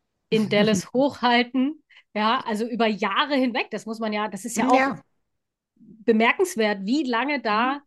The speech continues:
Speaker 2: Mhm.
Speaker 1: eine deutsche Fahne irgendwo gehisst war, ne? Dirk Nowitzki, wir hatten dann Maxi Kleber, der jetzt auch getradet wurde in diesem Doncic-Trade, Satu.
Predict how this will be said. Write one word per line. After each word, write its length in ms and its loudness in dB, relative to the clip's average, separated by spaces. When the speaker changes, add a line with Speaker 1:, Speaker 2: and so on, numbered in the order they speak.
Speaker 2:
Mhm. 60 -2
Speaker 1:
eine 100 -4
deutsche 360 4
Fahne 420 2
irgendwo 360 -2
gehisst 520 -6
war, 280 0
ne? 200 -4
Dirk 200 -2
Nowitzki, 500 -4
wir 100 -2
hatten 200 -4
dann 140 -4
Maxi 260 -6
Kleber, 320 2
der 220 0
jetzt 160 -6
auch 140 -4
getradet 500 0
wurde 300 -4
in 160 -2
diesem 400 -4
Doncic-Trade, 800 -4
Satu. 560 0